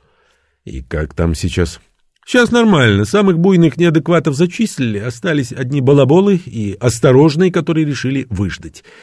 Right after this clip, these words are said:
Типа, «А что же будет?» И не прогадали. Балаболы мутят воду, но это временно. Информация о том, что Карлсруэ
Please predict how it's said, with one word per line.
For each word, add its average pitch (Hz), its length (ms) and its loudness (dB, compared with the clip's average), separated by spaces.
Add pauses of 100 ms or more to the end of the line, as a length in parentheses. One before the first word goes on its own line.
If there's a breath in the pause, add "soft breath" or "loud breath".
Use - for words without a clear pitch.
(100)
Типа, 110 340 -4
«А 120 140 2
что 123 300 0
же 135 160 4
будет?» 78 460 -4 (340 loud breath)
И - 80 -8
не 95 100 2
прогадали. 120 600 2 (100)
Балаболы 120 480 0
мутят 98 400 0
воду, 202 480 4
но 98 220 0
это 90 160 -4
временно. 180 440 -2 (140 loud breath)
Информация 131 580 2
о 113 40 -2
том, 139 160 2
что - 160 -2
Карлсруэ 143 680 2